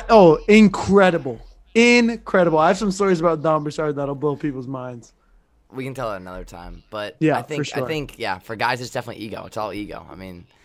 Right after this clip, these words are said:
Speaker 1: Oh,
Speaker 2: even
Speaker 1: yeah.
Speaker 2: libero, like, I'm a libero, and I'm s-, trying to steal as many reps from my hitters as possible, trying to hit balls. You know what I'm saying? Like, if you're hitting lines, and guess who's the first guy hitting? This guy right here. <laughs> I get my one rep, and I'm good to go. I'm good for,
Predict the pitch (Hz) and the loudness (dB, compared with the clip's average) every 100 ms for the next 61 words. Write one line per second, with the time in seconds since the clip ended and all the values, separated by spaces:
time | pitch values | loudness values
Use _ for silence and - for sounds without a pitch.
0 | - 151 175 170 135 151 113 110 123 147 | -6 -2 2 2 2 2 2 -2 -4 -4
1 | 113 113 131 101 110 113 - 123 117 - | -2 -2 -2 -2 -6 -12 -12 -8 -8 -8
2 | 123 110 113 113 113 113 - 104 92 110 | -8 -6 -6 -4 -4 -4 -8 -14 -10 -8
3 | 120 101 98 113 110 123 95 92 107 101 | -8 -10 -12 -8 -8 -10 -14 -12 -10 -10
4 | 117 - 117 120 107 117 117 113 110 123 | -10 -8 -6 -4 -6 -6 -4 -4 -4 -6
5 | 120 120 - - - 123 131 165 156 123 | -4 -8 -10 -18 -16 -10 0 0 0 -4
6 | 131 120 113 131 135 120 139 131 127 107 | -4 -6 -6 -6 -8 -10 -8 -8 -8 -8
7 | 123 113 95 120 127 127 120 113 117 135 | -8 -8 -10 -12 -10 -8 -6 -4 -4 -4
8 | 127 - - 147 - - - - - 147 | -6 -6 -6 -6 -12 -14 -18 -14 -10 -6
9 | 147 135 127 135 127 131 131 120 107 127 | -4 -4 -2 -4 -2 -4 -6 -10 -10 -10
10 | 117 110 120 98 98 110 107 127 123 113 | -10 -8 -6 -8 -12 -14 -10 -10 -8 -10